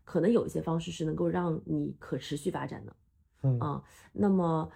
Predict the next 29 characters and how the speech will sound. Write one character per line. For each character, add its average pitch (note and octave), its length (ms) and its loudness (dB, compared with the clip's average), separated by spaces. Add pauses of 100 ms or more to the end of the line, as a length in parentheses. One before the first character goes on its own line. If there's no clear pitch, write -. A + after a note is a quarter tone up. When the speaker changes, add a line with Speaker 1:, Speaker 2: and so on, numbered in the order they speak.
(140)
Speaker 1:
还 G3 200 4
有 E4 120 10
一 A#3 120 8
个 F3 100 2
呢， E3 180 4
就 E3+ 120 -2
是 F#3 100 -2
我 D#3+ 160 2
自 G3 160 -4
己 F3 180 -2
觉 D3+ 220 -2
得 E3+ 240 0
很 D3 240 -6
棒 G#3 180 2
的 F#3 80 2
一 C#3+ 80 -4
个 E3 80 0
点， E3 240 -2
就 E2+ 120 -6
是 D#2+ 260 -6 (460)
作 B3 160 6
为 F#3+ 160 4
一 F#3 100 -2
个 G3+ 100 4
成 F3+ 300 -2
熟 G3+ 160 -2
的 - 100 0
活 - 300 -4
动， - 240 0